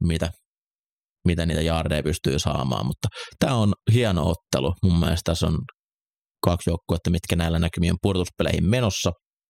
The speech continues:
Ja miten pitkälle toi Giantsin trase, niin kuin nuorella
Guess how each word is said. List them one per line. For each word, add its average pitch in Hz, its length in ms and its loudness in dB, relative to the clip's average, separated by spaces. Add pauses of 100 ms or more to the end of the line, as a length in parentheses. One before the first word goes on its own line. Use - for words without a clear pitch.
(1500)
Ja 80 240 -2
miten 92 340 0
pitkälle 85 380 -2 (100)
toi 82 300 2
Giantsin 82 480 2 (280)
trase, 82 300 0 (560)
niin 82 120 2
kuin 85 140 2
nuorella 82 340 0